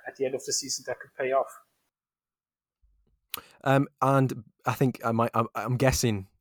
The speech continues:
Speaker 2: I'm guessing that y-, I might know already which, uh, player this is, but who do you think the best young player will be for, for Basel?
Speaker 1: I'm not going to say Bradley Fink
Speaker 2: <laughs>
Speaker 1: because,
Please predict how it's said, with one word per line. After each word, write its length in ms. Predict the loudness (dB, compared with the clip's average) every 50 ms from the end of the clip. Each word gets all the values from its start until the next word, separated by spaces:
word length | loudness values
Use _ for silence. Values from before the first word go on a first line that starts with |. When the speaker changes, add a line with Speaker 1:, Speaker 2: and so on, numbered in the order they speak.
| _ _
Speaker 2:
I'm 120 | -8 -6 0
guessing 480 | 0 0 0 0 -2 -2 -2 -2 -6 -4
that 160 | -4 -4 -4
y-, 60 | -4 -2
I 80 | 0 0
might 200 | 2 2 0 0
know 140 | 0 2 2
already 520 | 4 4 4 4 2 2 0 -2 -4 -8 _
which, 460 | -8 -2 -2 -2 -2 -2 -4 -6 -4 -2
uh, 140 | -2 -4 -4
player 260 | -2 -2 0 0 0
this 200 | -2 -2 -2 -2
is, 180 | -2 -2 -2 0
but 220 | 0 0 0 0
who 140 | 0 0 0
do 100 | 2 2
you 60 | 0
think 180 | 0 0 -2 -2
the 60 | -2
best 300 | 0 0 0 0 -2 -4
young 240 | -2 0 0 0 -2
player 260 | -4 -4 -4 -2 -2 -2
will 120 | -2 -4
be 200 | -4 -4 -6 -6
for, 200 | -6 -6 -8 -8
for 140 | -6 -8 -6
Basel? 400 | -4 -2 -2 -2 -4 -6 -10 -14 -16 _ _ _ _ _ _ _ _ _ _ _ _ _ _
Speaker 1:
I'm 300 | 6 6 6 6 6 4
not 200 | 2 2 2 2
going 200 | 2 2 2 0 0
to 100 | 0 0
say 200 | 2 2 0 0
Bradley 340 | 2 2 2 2 2 0 -2
Fink 320 | -2 -4 -6 -6 -6 -14 -14 -8 -6 -6 -6 -6
Speaker 2:
<laughs> 320 | 2 2 2 4 6 6 6
Speaker 1:
because, 440 | 6 6 8 10 10 10 10 6